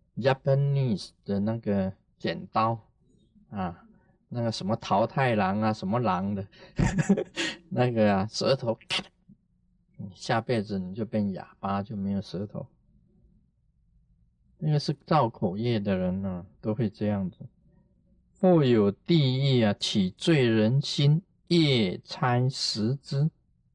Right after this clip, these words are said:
啊，夜叉是很恐怖的一种鬼啊，很厉害的一种鬼。他把那个心脏拿出来啊，给那个夜叉来吃。这个人一定是 heart no good，嗯，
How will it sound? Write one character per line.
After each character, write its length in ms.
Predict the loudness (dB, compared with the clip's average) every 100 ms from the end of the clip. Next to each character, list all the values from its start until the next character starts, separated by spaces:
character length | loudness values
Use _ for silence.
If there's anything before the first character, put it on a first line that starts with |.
| _ _ _ _ _ _ _ _ _ _ _ _ _ _
啊， 260 | -4 -4 -2
夜 240 | 0 0
叉 260 | 0 0 0
是 160 | 0
很 200 | 0 0
恐 280 | 0 -2 -2
怖 220 | -2 -4
的 140 | -2 0
一 100 | 0
种 240 | -2 -4 -4
鬼 260 | -8 -8 -14
啊， 160 | -16 -14
很 240 | -8 -4 -2
厉 200 | -2 -2
害 240 | 0 -2
的 120 | -2 -8
一 80 |
种 240 | -8 -8 -8
鬼。 200 | -14 -20 _ _ _ _ _ _ _
他 140 | -4
把 140 | -2 -2
那 80 | 0
个 100 | -2
心 340 | -2 -2 0
脏 240 | 0 0 0
拿 220 | -2 -6
出 280 | -8 -4 0
来 280 | 0 2
啊， 140 | 0 -2
给 240 | -4 -6
那 80 | -6
个 120 | -6
夜 260 | -2 0 -2
叉 280 | -2 -2 0
来 160 | 0 -2
吃。 360 | -2 2 2 0 _ _ _ _ _ _ _ _ _ _ _
这 160 | 0
个 100 | 2
人 260 | 4 2 0
一 120 | -2
定 260 | -2 -2 0
是 80 | -2
heart 480 | -4 -4 -2 -2 -4 -14
no 340 | -6 -4 -2
good， 220 | -2 -4 -6 _ _ _ _ -20
嗯， 260 | -18 -18